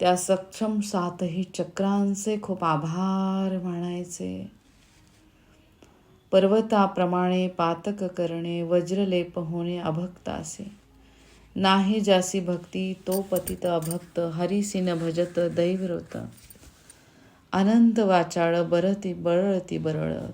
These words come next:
त्या कैचा हा दयाळ पावे हरी.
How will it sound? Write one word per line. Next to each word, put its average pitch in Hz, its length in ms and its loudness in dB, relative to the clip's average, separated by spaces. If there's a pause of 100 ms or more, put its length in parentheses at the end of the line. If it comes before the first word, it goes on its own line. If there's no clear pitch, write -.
(120)
त्या 180 160 -2
कैचा 170 540 -2
हा 160 140 -6
दयाळ 160 520 -2
पावे 165 420 -4
हरी. 170 360 -8